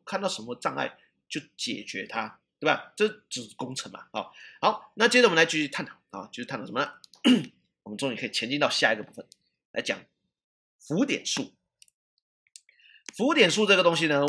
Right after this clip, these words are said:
为什么它叫浮点，对吧？这我们要去思考，为什么浮点数叫做浮点啊？这个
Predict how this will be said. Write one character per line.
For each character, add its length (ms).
为 160
什 180
么 80
它 120
叫 100
浮 400
点， 280
对 80
吧？ 280
这 80
我 40
们 60
要 40
去 100
思 160
考， 280
为 160
什 160
么 80
浮 180
点 160
数 380
叫 160
做 100
浮 260
点 200
啊？ 220
这 120
个 200